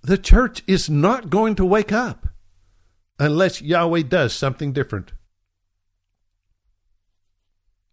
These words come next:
He has to put the body of Christ to sleep. It has failed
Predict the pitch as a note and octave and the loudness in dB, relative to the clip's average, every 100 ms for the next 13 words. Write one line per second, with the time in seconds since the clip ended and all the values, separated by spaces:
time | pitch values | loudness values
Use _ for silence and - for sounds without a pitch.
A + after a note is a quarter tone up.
0 | _ _ _ - C#3 C3 - F3+ G#3 - | _ _ _ -6 -4 -4 -6 -4 -4 -8
1 | - F#3+ F3+ - G3+ - B2+ D#3+ A2 E3+ | -10 -10 -4 2 2 2 -6 -6 -2 0
2 | F3 F3 E3+ - E3+ E3+ - - E3 - | 0 -2 -6 -6 -6 -6 -8 -10 -10 -10
3 | - D3 C3+ A2 - - _ _ _ C#3 | -4 -2 -2 -4 -10 -14 _ _ _ -6
4 | - - - - - F#3+ F3 B2+ F2+ D#2 | -2 -2 -4 -12 -6 -2 0 0 -2 -8